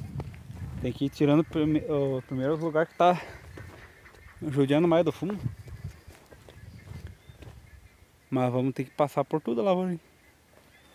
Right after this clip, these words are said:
Limpando. Vamos ver amanhã se nós vamos pra lá ou descemos pra esse eito aqui. E vamos ver se a hora que chover, eu vou pegar essa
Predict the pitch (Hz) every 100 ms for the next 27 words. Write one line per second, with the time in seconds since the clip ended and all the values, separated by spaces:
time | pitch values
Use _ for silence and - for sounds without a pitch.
0 | - - - - - - - 143 135 127
1 | 131 131 - - - - - - _ -
2 | - - - - - - 160 151 160 151
3 | 147 - 143 139 143 143 127 156 196 175
4 | 156 165 165 151 - - - - - -
5 | - - - _ 143 147 156 - 143 156
6 | 131 - 127 - - _ _ - - _
7 | - - _ - - - _ _ _ _
8 | _ _ _ _ _ _ _ - _ -
9 | - - - _ _ - - - - -
10 | - _ - - _ _ _ - - -
11 | 127 110 104 _ _ 120 117 113 - 127
12 | 123 - 127 - - - - - - -
13 | - - - 123 110 123 135 - 135 139
14 | 131 135 -